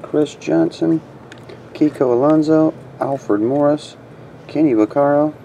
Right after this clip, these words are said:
C J Spiller, Terrence Williams, D J Hayden, Datone Jones, Chris Johnson, Sharif Floyd, Matt Ryan, Ziggy Ansah,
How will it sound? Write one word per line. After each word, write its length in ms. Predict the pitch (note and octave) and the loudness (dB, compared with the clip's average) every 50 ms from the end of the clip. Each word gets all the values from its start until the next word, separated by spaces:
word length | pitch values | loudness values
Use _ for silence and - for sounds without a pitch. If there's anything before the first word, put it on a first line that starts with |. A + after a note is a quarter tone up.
| - | -20
C 300 | - - - - D#3 E3+ | -20 -14 -4 -2 0 0
J 240 | D3 G2 F#2+ F2 - | 0 -2 -6 -8 -10
Spiller, 440 | - - - - D#3 E3 F3 F3+ E3 - - - - - - - - | -14 -10 -4 -2 0 0 0 -2 -2 -10 -16 -20 -20 -20 -20 -14 -10
Terrence 340 | - - A2 A2+ - C3 | -8 -6 -4 -6 -6 -6
Williams, 360 | C3 C#3 D3 D#3+ E3 E3 D#3+ - - - - - - - - - - | -2 -2 0 2 2 0 -2 -4 -10 -20 -20 -20 -20 -20 -20 -18 -10
D 200 | A2+ B2+ C3 A#2+ | -8 -6 -6 -2
J 160 | A2+ A#2+ A2+ | 0 0 0
Hayden, 400 | A2+ B2 C#3+ D3 D3 D#3+ E3 E3 - - - - - - | 0 0 -4 -2 -2 -2 -4 -4 -6 -12 -20 -20 -18 -12
Datone 380 | - A#2 - D#3+ D3+ D3+ C#3+ C3 | -10 -6 -2 0 0 0 0 0
Jones, 440 | C3+ D3 D3+ D#3+ D#3+ E3 D#3+ - - - - - - - - - - | 0 2 2 4 4 2 0 -2 -8 -18 -20 -20 -20 -20 -20 -20 -20
Chris 300 | - - D3 D#3+ D#3 - | -6 0 0 0 0 0
Johnson, 540 | - - D3+ D#3 D#3+ D#3 - D#3+ E3 D#3+ D#3+ - - - - - - - - - - | -4 -4 -2 0 0 0 0 0 -2 -2 -4 -8 -18 -20 -20 -20 -20 -20 -20 -20 -16
Sharif 460 | - - - A2+ A#2 B2+ C#3+ D3 C3 | -16 -4 0 0 2 2 2 0 -2
Floyd, 420 | - - - B2 C#3+ E3+ F#3 F#3 E3+ - - - - - - - | -4 -6 -2 0 0 0 0 -2 -4 -12 -20 -20 -20 -20 -18 -12
Matt 340 | - F2+ F#2 G2 G2+ F#2+ - | -10 -8 -6 -4 -4 -4 -4
Ryan, 460 | - A#2+ C#3+ D3+ D3+ D#3 D#3 D3+ D3 - - - - - - - - - | -4 -4 -2 -2 -2 -2 -2 -2 -4 -8 -14 -20 -20 -20 -20 -20 -16 -14
Ziggy 380 | - F#2 A2 C3 C#3 C3 C3 C3 | -10 -6 -4 -4 -2 -2 -4 -4
Ansah, 520 | C3+ C#3 C#3 C3+ - - - C3+ C#3 C#3 | -4 -2 -4 -4 -6 -4 -4 -4 -4 -4